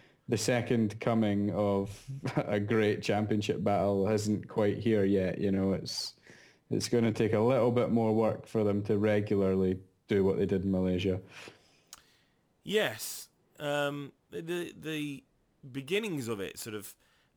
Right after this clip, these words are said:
Speaker 2: happened around sort of, um, free practice three, where it seemed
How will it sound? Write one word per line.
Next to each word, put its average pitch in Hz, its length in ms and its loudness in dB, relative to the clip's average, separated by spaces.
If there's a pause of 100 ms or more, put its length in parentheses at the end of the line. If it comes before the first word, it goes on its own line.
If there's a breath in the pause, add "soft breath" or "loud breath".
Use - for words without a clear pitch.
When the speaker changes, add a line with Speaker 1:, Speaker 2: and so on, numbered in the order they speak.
Speaker 2:
happened 123 600 -10
around 110 720 -4
sort 113 240 -12
of, - 420 -14
um, 90 600 -10 (540)
free - 220 -12
practice 113 400 -12
three, 170 360 -8
where 117 120 -4
it - 140 -12
seemed 165 540 -6